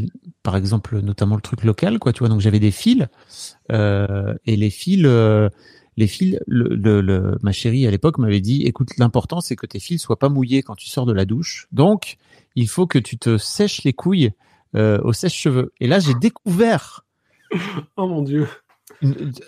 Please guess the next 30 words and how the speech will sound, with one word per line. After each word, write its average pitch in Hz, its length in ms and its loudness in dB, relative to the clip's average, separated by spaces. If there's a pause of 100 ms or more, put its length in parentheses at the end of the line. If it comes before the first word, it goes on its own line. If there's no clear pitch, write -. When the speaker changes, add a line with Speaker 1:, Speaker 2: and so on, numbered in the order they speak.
(140)
Speaker 1:
genre 143 240 2
vraiment 156 440 2
un 127 160 0 (140)
tout 220 200 -4
nouveau 147 280 0
monde, 120 320 -2 (520)
mon 131 120 2
gars, 127 160 2
parce 120 180 0
que 135 120 2
jamais 151 480 4
de 175 60 2
ma 139 140 4
vie, 117 300 -4 (380)
je 127 80 -2
m'étais 127 280 2
passé 139 300 0
les 123 120 2
couilles 131 260 2
au 123 40 2
sèche-cheveux 127 600 -2
avant 127 260 0
ce - 140 -8
moment. 170 260 0 (120)
Et 131 60 -4
je 117 100 -4
me 127 60 0
suis 139 100 -4
dit, 127 80 -4
Speaker 2:
Évidemment. « - 200 2